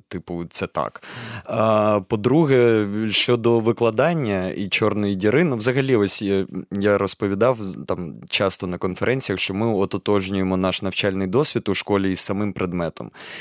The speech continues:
І це біда. Якщо нам погано його викладали, от мені погано викладали історію, я все життя думав, що історія — це взагалі супер нудний, незрозумілий, навіщо предмет. І тільки вже, там, у зрілому віці, коли я знайшов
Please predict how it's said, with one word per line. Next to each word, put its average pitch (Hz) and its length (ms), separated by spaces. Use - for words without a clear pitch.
І 110 60
це 120 200
біда. 92 320
Якщо 92 340
нам 113 160
погано 110 360
його 101 180
викладали, 117 340
от 107 80
мені 113 220
погано 107 360
викладали 117 500
історію, 101 400
я 95 100
все 104 240
життя 95 280
думав, 98 280
що - 160
історія — 95 420
це 87 160
взагалі 90 460
супер 90 520
нудний, 92 560
незрозумілий, 92 920
навіщо 90 560
предмет. 78 560
І 110 80
тільки 117 360
вже, 98 600
там, 90 440
у 92 100
зрілому 95 500
віці, 101 580
коли 98 260
я 98 140
знайшов 95 540